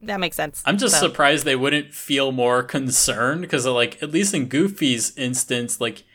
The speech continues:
Speaker 2: he had, like, what, three lines? Like, I'd be, like, so sad. Like, "What are you, what'd you do to my
Speaker 1: <laughs>
Speaker 2: character, guys? This is it?"
Speaker 1: That's true. Yeah,
Speaker 2: Like,
Speaker 1: maybe
Speaker 2: should
Speaker 1: he was like, "I
Speaker 2: did
Speaker 1: don't know, Sora went off by himself. I don't, I don't know." <laughs>
Speaker 2: Didn't you notice that you just had, like,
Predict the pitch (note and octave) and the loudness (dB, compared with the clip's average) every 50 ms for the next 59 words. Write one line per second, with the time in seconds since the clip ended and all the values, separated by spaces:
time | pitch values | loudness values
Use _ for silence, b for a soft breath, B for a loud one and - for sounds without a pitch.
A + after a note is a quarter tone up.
0 | b b b - F#3+ G3 A#3 A3 E3 C#3 B2 A#2+ - C3+ - - - - C#3 C#3 | b b b -2 0 2 2 2 4 2 2 2 2 0 0 0 -4 -6 -4 0
1 | C#3+ D#3 D3 B2+ A2+ G#2+ A2+ C3 D#3+ F#3+ G3 D#3 B2 A#2 - B2 C3 D3+ - G#3+ | 0 0 2 4 4 6 6 4 4 2 2 2 2 0 2 0 -2 0 2 2
2 | F#3 E3 B2+ B2 - - D#3+ D3 C#3+ C3+ - F3 G#3 A3+ G3+ F3+ E3 D#3+ - - | 4 4 4 4 4 2 2 2 0 0 2 2 2 4 4 4 4 4 2 -2
3 | - - G#3+ B3+ C#4 D4 D4 - - G#3 G#3+ B3 - D4+ D4+ - B4+ B4+ E4+ - | -8 -4 -2 2 2 2 0 -2 -6 -6 -4 -2 0 0 4 8 8 8 10 10
4 | - B3+ - D#5 C#4 D4+ F4 G4 G4+ G4 - B3+ G3 G3 G#3+ A#3 A#3+ - - D#4+ | 8 8 8 4 4 6 6 4 2 0 -2 -4 0 2 4 4 2 2 -2 -10
5 | - - - - - - - _ _ _ _ B B B B B B A#3+ B3+ D4+ | -10 -10 -14 -18 -18 -18 -20 _ _ _ _ B B B B B B -6 -4 -4
6 | C#4+ A3 G#3 F#3+ A#3 D#4 F4 - G#4 B4 C#5+ - - - - - - C5+ C#5 C#5 | -2 0 2 6 6 6 6 6 4 4 4 4 0 -6 -4 2 4 4 6 6
7 | B4 G#4+ D#4+ C#4 B3+ A#3 A#3+ - _ _ - F4+ F4+ F4 E4+ D#4+ C#4 A#3+ - D#4 | 6 6 6 6 4 0 -4 -8 _ _ -4 2 6 8 10 10 10 8 6 4
8 | G4 G#4 B4 B4+ B4 B4 B4 A#4+ A#4 - A4+ A4+ A4+ A4+ A4 - - C4 C#4+ F4 | 2 4 4 6 8 8 6 6 4 2 2 2 4 4 2 2 4 4 4 4
9 | G#4 G4+ B4 A#4+ G#4+ D4 C4 - - C4+ C#4 E4 F4+ F#4 F#4 F#4+ F#4 G4 G4 G4+ | 4 2 2 2 0 0 -2 -2 0 2 2 4 2 2 0 -2 -2 -2 -2 -4
10 | G4 - G#4+ G#4+ G#4+ G#4 G#4 - G#4+ G#4 F#4+ D#4 - - - - G#3 A3+ C#4 E4 | -4 -4 -4 -4 -4 -6 -6 -4 -2 -2 -2 -4 -6 -12 -8 -2 0 2 2 2
11 | F4 E4+ D#4 _ _ _ _ _ _ _ - - G3 C4+ E4+ F4+ F4+ G#4 G4 F4+ | 2 0 -6 _ _ _ _ _ _ _ -6 -4 -2 -2 -2 -4 -4 -6 -8 -8
12 | _ _ _ - E4+ G4+ C#4 - - A4 - - - - - A#3 G#3 F#3 E3+ E3 | _ _ _ -4 -4 -4 -2 2 2 2 4 4 2 2 2 -2 0 2 2 4
13 | F3+ G3 G3 G3 - F3+ E3+ E3+ D#3+ D#3+ D3+ E3 D#3+ D#3 - D#3+ D3+ D3 D3 C#3 | 4 4 2 2 0 -2 -2 -2 -4 -4 -4 -4 -2 2 2 4 4 4 4 2
14 | C3+ C3 - - | 2 0 0 -16